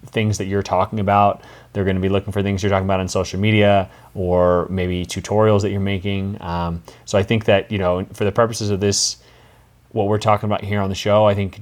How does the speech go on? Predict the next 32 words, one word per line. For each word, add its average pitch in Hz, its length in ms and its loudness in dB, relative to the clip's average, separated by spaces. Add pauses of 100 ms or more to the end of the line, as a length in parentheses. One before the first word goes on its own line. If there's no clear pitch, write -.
(100)
definitely 110 640 -2
inbound, 117 520 2
maybe 123 240 -2
a 107 60 2
little 135 180 4
bit 139 100 6
of 120 80 6
outbound, 110 500 2
like 104 160 -2
you 110 80 -6
said, 101 280 -2
to 98 80 -4
test 110 340 -2
some 117 120 -2
ideas, 104 680 2 (320)
um, 95 480 0
to 104 160 -4
test 107 440 0 (540)
if 120 120 -4
you 120 120 2
can 107 500 -4 (120)
pay 113 340 2
to 131 120 0
acquire 120 320 2
customers 139 640 -4
and 110 160 -4
do 117 120 2
that 123 200 4
in 120 120 -2
a 117 60 0
way 123 220 2
that 120 180 -2